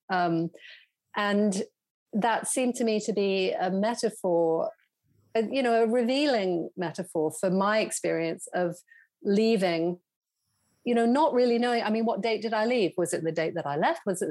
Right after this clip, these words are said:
the date that I arrived? What happened in the middle? You know, what happened in that six hours or whatever, whatever it was in the air where I stopped being a resident of one country and started being a, a resident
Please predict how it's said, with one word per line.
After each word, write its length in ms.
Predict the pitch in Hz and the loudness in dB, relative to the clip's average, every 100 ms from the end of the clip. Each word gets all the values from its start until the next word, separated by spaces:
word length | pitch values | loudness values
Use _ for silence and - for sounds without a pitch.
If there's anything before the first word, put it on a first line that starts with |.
| 151 | -2
the 80 | 214 | 0
date 240 | 233 226 | 2 2
that 120 | 233 | 2
I 160 | 247 240 | 2 4
arrived? 320 | 285 320 196 | 4 2 2
What 160 | 247 190 | -2 -2
happened 360 | 277 277 247 | -2 0 2
in 160 | 262 240 | 4 4
the 80 | 247 | 4
middle? 400 | 302 302 190 233 | 2 2 0 2
You 80 | |
know, 60 | 226 | 2
what 160 | 220 202 | 2 2
happened 440 | 277 294 233 202 | 0 0 0 2
in 140 | 202 | 2
that 200 | 202 208 - _ _ _ 220 214 | 2 -2 -6 _ _ _ -14 -6
six 320 | - 247 240 | 0 2 4
hours 360 | 208 208 202 | 4 4 4
or 40 | 208 | 4
whatever, 360 | 202 196 190 - | 4 2 0 -4
whatever 420 | 208 202 196 190 | -2 0 2 2
it 80 | 202 | 0
was 220 | 196 196 | 0 0
in 80 | 202 | 0
the 160 | 202 202 | 0 0
air 340 | 240 269 190 | 0 0 0
where 400 | 180 190 185 190 - _ _ _ | 0 2 0 -2 -6 _ _ _
I 480 | 196 185 190 190 185 _ _ _ _ _ _ | 0 2 4 2 0 _ _ _ _ _ _
stopped 500 | - - 196 - - | -10 -2 -2 -2 -4
being 260 | 190 185 | 0 2
a 40 | 180 | 2
resident 400 | 185 185 180 180 | 2 2 0 -2
of 100 | 180 | -2
one 160 | 202 196 | 0 0
country 320 | 208 185 180 | -2 -4 -2
and 100 | 170 | -2
started 360 | - 185 190 196 | 0 0 0 2
being 240 | 185 185 | 2 2
a, 80 | 180 - | -2 -2
a 80 | 190 | 2
resident 540 | 190 185 190 185 | 2 2 0 -2